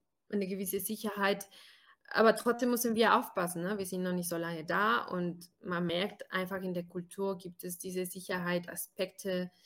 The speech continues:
die wir weiter entdecken werden. In den Häusern, in allen Häusern gibt es, ähm, Metall-, Metalltüre in den Häusern selbst,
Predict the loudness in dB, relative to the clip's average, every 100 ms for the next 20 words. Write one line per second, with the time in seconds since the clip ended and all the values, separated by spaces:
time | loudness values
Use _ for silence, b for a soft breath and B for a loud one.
0 | b b b b -6 2 4 4 2 0
1 | 0 0 -2 0 2 2 0 -4 0 4
2 | 4 2 2 2 2 0 -4 -4 -2 0
3 | 2 2 0 -2 -2 -4 -8 -10 -6 -6
4 | -6 -12 _ -6 -4 -4 -6 -10 -16 b
5 | b -6 -4 6 10 10 8 4 -2 -4
6 | -2 2 4 2 -2 -2 -4 -6 _ -2
7 | 0 0 -2 -2 -2 -2 -2 0 0 0
8 | -4 -10 -10